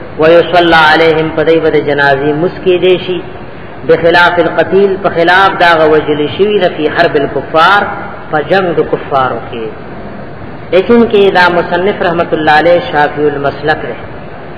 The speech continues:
وګوره دوره لوی لوی محدثینو له وګوره خو یو مذهب تابع وي. <laughs> دا اوس ظالمان ناپوه رااله.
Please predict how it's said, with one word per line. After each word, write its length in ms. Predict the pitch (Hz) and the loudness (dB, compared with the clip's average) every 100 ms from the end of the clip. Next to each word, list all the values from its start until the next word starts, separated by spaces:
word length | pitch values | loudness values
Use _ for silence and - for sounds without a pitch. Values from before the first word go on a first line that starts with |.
| - | -8
وګوره 260 | 160 170 185 | -2 2 2
دوره 260 | 175 196 180 | 4 4 6
لوی 180 | 190 | 6
لوی 120 | 190 175 | 4 2
محدثینو 680 | 160 147 139 143 185 202 | 0 -2 -4 -6 0 2
له 100 | 190 | 2
وګوره 240 | 185 190 180 | 2 2 2
خو 80 | 147 | 0
یو 180 | 139 139 | 0 0
مذهب 300 | 139 139 170 - | -2 0 -2 0
تابع 260 | 139 127 139 | -2 0 -2
وي. 180 | 123 - - - | -4 -8 -14 -14
<laughs> 320 | - - 180 160 | -14 -10 -4 2
دا 60 | |
اوس 220 | 175 175 - - - - | 2 2 -2 -10 -12 -4
ظالمان 440 | 143 147 151 165 160 | 0 0 2 0 2
ناپوه 420 | 156 143 151 143 135 | 2 0 0 0 2
رااله. 300 | 135 131 | 2 0